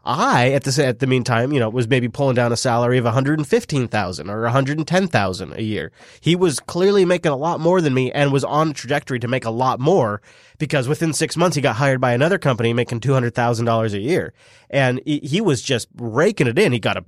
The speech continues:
beautiful house and a beautiful new car. And I'm sitting here watching this guy going like, "Well, shit, maybe I, maybe I, maybe I fucked up because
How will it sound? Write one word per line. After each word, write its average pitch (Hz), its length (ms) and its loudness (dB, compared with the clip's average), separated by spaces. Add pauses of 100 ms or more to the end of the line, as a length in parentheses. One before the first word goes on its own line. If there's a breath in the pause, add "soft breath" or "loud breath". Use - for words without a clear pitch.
(140)
beautiful 190 560 0
house 165 760 2
and 117 100 -2
a 104 80 -6
beautiful 147 520 0
new 120 160 0
car. 175 520 0 (280 loud breath)
And 151 80 0
I'm 185 80 0
sitting 190 180 0
here 156 100 2
watching 185 380 0
this 135 160 2
guy 127 300 0
going 139 240 2
like, 113 200 -2 (360 loud breath)
"Well, 117 80 -4
shit, - 340 0
maybe 160 260 2
I, 151 360 2 (680)
maybe 151 240 4
I, 139 480 2
maybe 139 240 0
I 151 80 2
fucked 165 300 -2
up 220 240 2 (240)
because 127 640 2